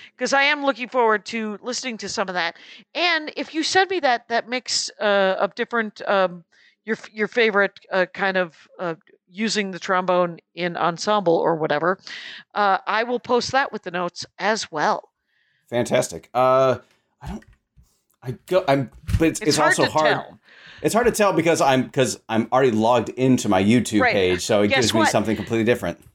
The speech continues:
Speaker 1: Rangers, how much do you love this in the moment? We're doing it right now. I'm typing, I'm
Speaker 2: <laughs>
Speaker 1: typing it in. I'm gonna write the words youtube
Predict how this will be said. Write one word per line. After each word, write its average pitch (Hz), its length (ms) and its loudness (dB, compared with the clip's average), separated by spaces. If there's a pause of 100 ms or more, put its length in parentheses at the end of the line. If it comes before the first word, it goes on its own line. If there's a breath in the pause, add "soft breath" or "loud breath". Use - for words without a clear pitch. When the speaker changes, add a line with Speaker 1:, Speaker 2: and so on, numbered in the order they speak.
(160)
Speaker 1:
Rangers, 247 500 0
how 247 240 0
much 294 300 0
do 269 80 0
you 247 100 4
love 220 360 2 (160)
this 233 360 2 (280)
in 247 220 2
the 262 80 4
moment? 202 460 0
We're 180 120 -8
doing 202 280 -2
it 156 120 -2 (100)
right 185 260 -2
now. 165 360 -2 (360 loud breath)
I'm 180 120 0
typing, 247 360 0
I'm - 240 0
Speaker 2:
<laughs> - 0 -
Speaker 1:
typing 294 440 2
it 285 100 2
in. 196 240 0
I'm 196 140 -2
gonna 202 180 0
write 202 320 0
the 226 100 -8
words 202 400 2
youtube 180 760 -4